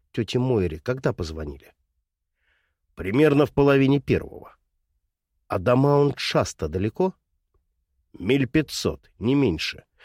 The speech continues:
Это почти на границе с Орегоном". Отец покачал головой. "Должно быть, Мойра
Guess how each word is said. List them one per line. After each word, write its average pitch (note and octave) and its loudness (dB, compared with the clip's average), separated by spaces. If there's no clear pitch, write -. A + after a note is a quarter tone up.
Это A#2+ -4
почти B2+ -2
на C#3 2
границе B2+ 0
с - -6
Орегоном". C#3+ 0
Отец A#2+ -4
покачал A2+ -2
головой. G#2 -6
"Должно B2 0
быть, D3 0
Мойра E3 2